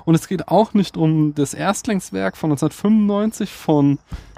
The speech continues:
äh, Herrn Schmid mit dem Namen Nach fünf in Urwald, äh,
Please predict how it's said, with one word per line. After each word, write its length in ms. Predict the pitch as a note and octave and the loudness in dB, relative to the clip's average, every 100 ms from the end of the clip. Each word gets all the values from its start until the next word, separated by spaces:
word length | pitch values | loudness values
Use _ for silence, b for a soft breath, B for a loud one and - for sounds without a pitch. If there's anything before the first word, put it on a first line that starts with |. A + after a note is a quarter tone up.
| - - | -6 -2
äh, 120 | D3+ | 0
Herrn 240 | C#3 D#3 | 0 -2
Schmid 480 | - - F3 G#3+ - | -2 0 0 0 -2
mit 300 | D3+ C3+ - | -2 -2 -4
dem 200 | D3 C#3+ | 0 2
Namen 460 | C#3+ C#3 D3 C#3 C3+ | 4 4 6 6 4
Nach 220 | C3+ C3+ | 2 -2
fünf 340 | - A#3+ A#3+ | -2 0 0
in 280 | - C#3 D3+ | 0 -2 0
Urwald, 760 | F#3+ A3 B2 C3 D#3 F3+ - - | 2 0 0 2 2 0 -4 -6
äh, 480 | D#3 C3+ C3+ C3+ | 0 0 2 0